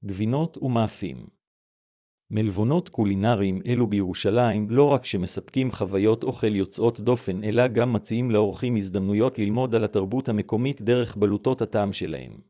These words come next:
עם התמקדות בשימוש בחומרי גלם טריים ממקור מקומי ושיתוף פעולה עם שפים בעלי שם,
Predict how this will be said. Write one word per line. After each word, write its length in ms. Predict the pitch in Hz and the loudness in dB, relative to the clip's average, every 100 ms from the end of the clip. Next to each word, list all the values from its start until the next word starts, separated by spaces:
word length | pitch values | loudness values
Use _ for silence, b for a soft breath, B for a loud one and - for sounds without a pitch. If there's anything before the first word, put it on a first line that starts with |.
| _ _ _ _ _ _ _ _ _ - | _ _ _ _ _ _ _ _ _ -2
עם 160 | 131 | 0
התמקדות 580 | 135 104 104 98 156 170 | 0 0 -2 0 0 0
בשימוש 500 | 104 - 104 131 139 | -2 -2 -2 -2 -2
בחומרי 440 | 98 - 101 117 | -4 -2 0 2
גלם 340 | 104 117 131 110 | 2 2 2 0
טריים 340 | - 107 139 | 0 0 2
ממקור 440 | 120 107 - 139 135 | 2 0 4 4 4
מקומי 440 | 117 107 110 131 | 0 0 0 -2
ושיתוף 420 | 107 - 104 147 - | -4 -4 -2 -2 0
פעולה 380 | 104 95 110 | -2 2 2
עם 200 | 135 110 | 2 0
שפים 540 | 98 123 117 123 104 98 | -2 -2 -2 -2 -2 2
בעלי 340 | 95 101 101 | 2 4 2
שם, 320 | 92 - 78 | 0 -4 -6